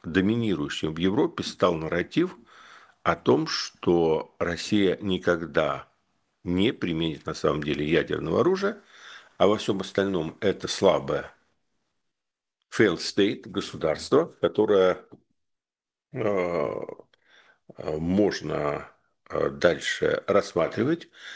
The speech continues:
как потенциальную жертву большой ресурсной войны. То есть вот с моей точки зрения Зеленский что проделал? Он вывернул наизнанку тезис Залужного о рес-, об опасности ресурсной войны.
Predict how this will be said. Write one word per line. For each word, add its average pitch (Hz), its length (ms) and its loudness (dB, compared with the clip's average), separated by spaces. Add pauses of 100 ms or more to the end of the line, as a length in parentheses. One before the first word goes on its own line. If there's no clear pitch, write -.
(120)
как 120 200 4
потенциальную 85 640 2
жертву 120 340 0
большой 78 360 2
ресурсной 87 480 -2
войны. 69 320 -4 (1400)
То 98 100 2
есть - 100 0
вот 104 120 4
с - 80 -2
моей 131 180 6
точки 98 340 -6
зрения 160 420 0
Зеленский 113 580 -4
что - 220 0
проделал? 147 680 0 (540)
Он 147 300 0 (100)
вывернул 98 540 -4
наизнанку 101 920 -4
тезис 101 460 -4
Залужного 107 640 -2
о - 160 -2
рес-, 90 300 -6
об 98 160 4
опасности 117 520 -2
ресурсной 90 540 -4
войны. 82 320 -2